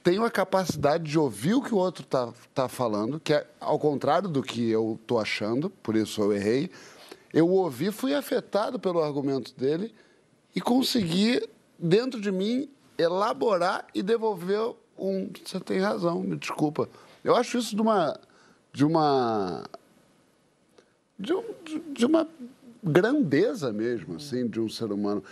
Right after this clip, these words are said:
Claro que eu não tô falando da pessoa que pede desculpa como vírgula, que também tem essa. Pessoa que fica, que, que, que fala,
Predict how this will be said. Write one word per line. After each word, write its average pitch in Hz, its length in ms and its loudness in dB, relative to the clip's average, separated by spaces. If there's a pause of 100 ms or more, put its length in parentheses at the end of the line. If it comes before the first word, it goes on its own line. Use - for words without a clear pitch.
(160)
Claro 143 500 2
que 185 160 -2
eu 170 80 2
não 151 160 2
tô 139 160 0
falando 127 320 -2
da 208 120 2
pessoa 170 680 -2
que 180 120 -6
pede 190 380 -2
desculpa 185 640 -2
como 220 280 -2
vírgula, 101 560 -2
que - 100 -12
também 123 340 2
tem 220 180 0
essa. 107 340 -2 (260)
Pessoa 117 260 0
que 143 140 0
fica, 175 400 0 (500)
que, 147 160 2
que, - 220 -10
que 165 220 0
fala, 170 340 0